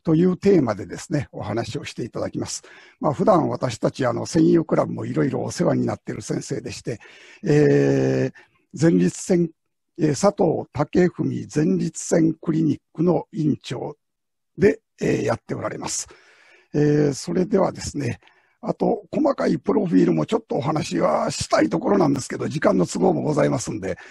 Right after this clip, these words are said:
えー、キャンサーネットジャパンさんの、お、ジャパンキャンサーフォーラム、このサイトを見ていただきましたら、あと詳細が載っております。それでは、あー、先生、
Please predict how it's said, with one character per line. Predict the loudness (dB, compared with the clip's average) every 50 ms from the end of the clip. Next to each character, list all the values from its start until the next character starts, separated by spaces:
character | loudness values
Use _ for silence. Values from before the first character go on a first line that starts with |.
| -20 -20 -20 -18 -8 0
え | 2 2 2
ー、 | 2 2
キ | 2 2
ャ |
ン | 4 4
サ | 2 2
ー |
ネ | 2 2
ッ | 0 _
ト | -4 -2 0
ジ | 0 2
ャ | 2
パ | 4 2 2
ン | 2 0
さ | 0 0 0
ん | 0 0
の、 | 0 2 2 0 0 0 -2 0 0
お、 | 0 0
ジ | -2 -4
ャ | 0
パ | 0 2 2
ン | 2 0 0
キ | 0 0
ャ | 0
ン | 0 0
サ | -4 -2 0 2 4 2 2
ー |
フ | 0 0 -2
ォ | -2
ー |
ラ | -2 -2
ム、 | -4 -8 -10 _ _ _ _ _ _ _ _ _ _ -2
こ | 0 2
の | 2 2
サ | 0 2 2 2
イ | 2 2
ト | -2 -4
を | -4
見 | -4 -4 -2
て | 0 0
い | 0 2
た | 0
だ | -2 -2
き | -2 -2
ま | -4 -4 -2
し | -2 0
た | 0 0
ら、 | 0 0 -2 -4
あ | -6 -10 -8
と | -8 -8
詳 | -8 -6 -6 -6
細 | -6 -6 -6 -6 -6
が | -6 -6
載 | -8 -10
っ | -12
て | -10 -10
お | -10
り | -10 -10
ま | -10 -10
す。 | -10 -10 -12 -14 -20 _ _ _ _ _ _ _
そ | -12 -4 0 2
れ | 2 4
で | 4 2
は、 | 2 2 0 -2 -4
あ | -6 -6 -4 -2 -2 -2 -2 -2 -2 -4 -4 -6 -6 -6 -6 -6 -6 -6 -6 -6 -8
ー、 | -8
先 | -8 -6 -6 -6 -6
生、 | -6 -8 -8 -8